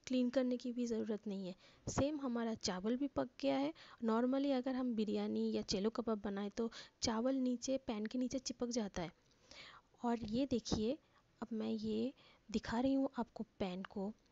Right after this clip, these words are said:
ये pan के नीचे एक भी दाग नहीं है। Now last step, sunny side up egg। normally इसको बनाने के लिए मुझे बहुत तेल की ज़रूरत पड़ती थी, लेकिन अब देखिए ये बिना ऑयल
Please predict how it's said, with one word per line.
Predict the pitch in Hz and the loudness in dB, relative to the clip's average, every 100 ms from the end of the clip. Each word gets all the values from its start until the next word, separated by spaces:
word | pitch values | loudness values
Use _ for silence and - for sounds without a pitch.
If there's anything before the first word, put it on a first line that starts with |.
| - _ 240 | -20 _ 2
ये | 254 - _ | 2 0 _
pan | 196 190 240 | -2 0 -2
के | - 277 | -2 -2
नीचे | 233 214 220 226 269 _ _ - | -2 -2 -4 -4 -6 _ _ 2
एक | 233 233 - | 4 2 0
भी | 330 339 | -2 0
दाग | 214 196 | -2 -2
नहीं | 196 190 190 | -4 -4 -4
है। | 180 - _ _ - - - _ _ _ _ _ _ - | -8 -12 _ _ -20 -20 -20 _ _ _ _ _ _ -4
Now | 247 247 285 | 0 2 2
last | 262 254 277 - | 0 0 -2 -2
step, | - 214 214 - | 0 0 -2 -4
sunny | - 240 233 262 | -2 0 0 -2
side | 269 254 240 | -2 -2 -2
up | - 226 - | -4 -6 -4
egg। | 196 196 - - - _ 247 | -4 -6 -14 -20 -20 _ 0
normally | 233 247 277 302 | 2 2 2 2
इसको | 277 - | 0 2
बनाने | 247 220 247 269 | 2 2 2 2
के | 277 | 2
लिए | 262 269 | 0 2
मुझे | 254 254 | 2 0
बहुत | 214 233 233 | 0 0 2
तेल | 240 220 | 2 2
की | 226 | 0
ज़रूरत | 220 202 208 - | 0 0 -2 -2
पड़ती | 208 - 208 | -6 -4 -4
थी, | - 254 - - - - | -2 -4 -4 -20 -20 -4
लेकिन | 240 233 294 - | -2 0 -2 -2
अब | - 277 - - | -2 -2 0 0
देखिए | 220 - - 214 208 - - - 262 | 0 -2 -4 -2 -4 -6 -16 -8 -2
ये | 254 - - | -2 -4 -2
बिना | 233 226 240 | 2 2 2
ऑयल | - 254 233 | 0 0 0